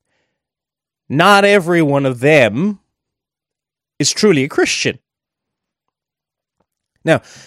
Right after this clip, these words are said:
there's people we wonder and worry about, and, we, and sometimes among people, you barely struggle to even have a conversation with the Lord with. And you'd hope that they're saved, you'd,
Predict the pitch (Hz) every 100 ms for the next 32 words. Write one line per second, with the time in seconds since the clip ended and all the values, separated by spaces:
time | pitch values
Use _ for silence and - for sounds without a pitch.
0 | - 196 - 254 302 269 220 190 143 156
1 | 196 143 120 117 120 127 131 127 113 101
2 | 90 87 165 156 131 - 147 151 139 131
3 | 135 165 156 143 143 117 131 123 123 107
4 | 123 117 117 117 - _ 139 123 160 151
5 | 143 135 127 117 113 _ _ _ _ -
6 | - - 175 139 139 123 123 113 123 123
7 | - 120 - 104 101 101 101 80 - _
8 | _ _ _ _ _ _ _ _ _ _
9 | _ _ _ _ _ - 120 113 110 131
10 | 110 143 156 - 135 123 123 - 135 127
11 | 123 110 107 104